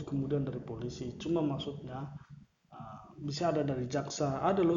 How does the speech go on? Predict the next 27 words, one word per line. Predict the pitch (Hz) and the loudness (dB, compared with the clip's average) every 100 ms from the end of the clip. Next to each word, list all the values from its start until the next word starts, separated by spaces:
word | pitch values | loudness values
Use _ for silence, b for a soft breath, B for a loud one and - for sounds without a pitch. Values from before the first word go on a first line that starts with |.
| 151 | 4
misalnya | 147 156 147 147 | 2 4 2 2
jaksa, | - 143 131 131 127 | 0 -2 0 -4 -6
jaksa | - 143 139 - | -4 -2 -2 -4
dari | 143 139 139 | -2 0 0
Kejagung | 139 147 143 147 147 | 0 2 2 4 4
itu | 147 143 | 2 0
kemudian | 139 139 139 | 0 0 0
masuk | 139 143 147 135 | 2 0 -2 -4
menjadi | 131 123 | -4 -6
penuntut | 135 131 - - | -6 -6 -4 0
umum | 185 156 120 - - - _ - - _ _ _ _ 135 | 2 2 0 -4 -10 -16 _ -20 -20 _ _ _ _ 10
di | 131 | 10
K | - | 10
P | - 151 | 4 2
K. | - 110 - - _ _ _ _ - | 2 -4 -6 -16 _ _ _ _ -10
Ada | 127 123 | -8 -4
juga | 135 147 135 | 2 2 2
misalnya | - 147 143 139 | 0 -2 0 0
yang | |
jadi | 131 127 131 123 123 120 | 0 -2 -2 0 -2 -4
jaksa | 131 - 143 - | -6 -4 -4 -4
peneliti | 135 131 165 - | -2 2 2 2
ataupun | 143 143 143 143 139 131 | 0 2 0 0 -2 -2
jaksa | 131 - 143 131 127 127 - | -4 -6 -6 -4 -6 -8 -6
penyidik, | 139 180 175 - - | -2 2 2 0 -6
ada | 123 120 120 | -8 -8 -6
juga. | 131 120 107 | -4 -4 -6